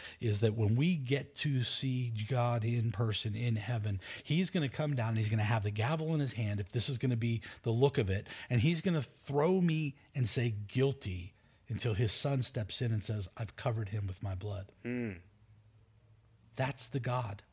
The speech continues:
Speaker 1: And it's okay. He's not this big, scary thing on a throne. I've had the argument before,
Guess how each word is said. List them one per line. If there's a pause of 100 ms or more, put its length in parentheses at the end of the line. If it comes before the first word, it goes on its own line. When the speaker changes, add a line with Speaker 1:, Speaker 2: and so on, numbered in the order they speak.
(880)
Speaker 1:
And
it's
okay. (220)
He's
not
this
big,
scary
thing
on
a
throne. (720)
I've
had
the
argument
before,